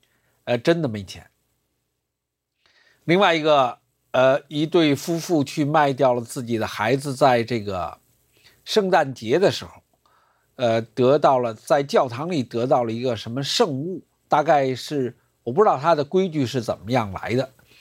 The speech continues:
但听起来是那样，从的-，教堂里得到了一个圣物，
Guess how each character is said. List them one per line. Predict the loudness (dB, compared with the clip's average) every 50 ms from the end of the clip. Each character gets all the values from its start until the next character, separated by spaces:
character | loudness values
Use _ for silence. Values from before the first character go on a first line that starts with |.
| _ _ -20 -20 -20 _ _
但 | 0 0 0
听 | 0 -4 -4 -4 -4 -2
起 | -2
来 | -2 0 0 -2
是 | -2 -6 -6
那 | -6 -4 -4
样， | -4 -6 -6 -10 _ _ _ _ _ _
从 | _ -4 -4 -4 0
的-， | 2 4 4 4 2 0 -4 _
教 | _ 0 2 2 2
堂 | -2 -6 -6 -6
里 | -6 -6 -8 -10 _
得 | -4 -2 0 2
到 | 2 0 0
了 | -2 -4
一 | -6
个 | -6 -8
圣 | -6 -6 -6 -6 -4
物， | -6 -8 -10 -12